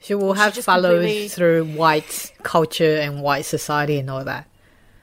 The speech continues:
Speaker 2: She completely the, uh, ignored the fact that she was a person who wore an Asian face, and I found that
Speaker 1: Uh-huh.
Speaker 2: really violent. Like,
Speaker 1: Mm-hmm.
Speaker 2: to, it's almost like someone coming into,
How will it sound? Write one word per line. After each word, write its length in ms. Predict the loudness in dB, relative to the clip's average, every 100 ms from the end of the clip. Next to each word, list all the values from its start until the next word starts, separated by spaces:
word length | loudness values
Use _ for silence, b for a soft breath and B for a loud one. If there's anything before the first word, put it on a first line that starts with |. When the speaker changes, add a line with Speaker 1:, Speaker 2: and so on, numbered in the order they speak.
| b
Speaker 2:
She 200 | -8 -6
completely 560 | -2 2 2 2 0 -2
the, 240 | -6 -4 0
uh, 360 | 2 2 0 -4
ignored 540 | -2 2 6 6 4
the 80 | 0
fact 220 | 0 0
that 80 | -4
she 140 | -2
was 220 | -4 -6 -12 -16 -10
a 100 | -10
person 460 | -4 0 0 -2
who 140 | -2 -2
wore 240 | -2 -2
an 60 | -2
Asian 320 | -2 -2 -4
face, 420 | -4 -6 -4 -6
and 140 | -4 -4
I 80 | 0
found 240 | 2 2
that 100 | 0
Speaker 1:
Uh-huh. 120 | -2
Speaker 2:
really 260 | 2 2 2
violent. 560 | 4 4 4 0 -8 _ _
Like, 200 | -2 0
Speaker 1:
Mm-hmm. 100 | 2
Speaker 2:
to, 200 | 0 -2 -6 B B B
it's 160 | 2
almost 260 | 4 4 2
like 180 | 0 0
someone 320 | -2 0 -2
coming 300 | -2 -4 -2
into, 600 | -2 -4 -4 -4 -4 -6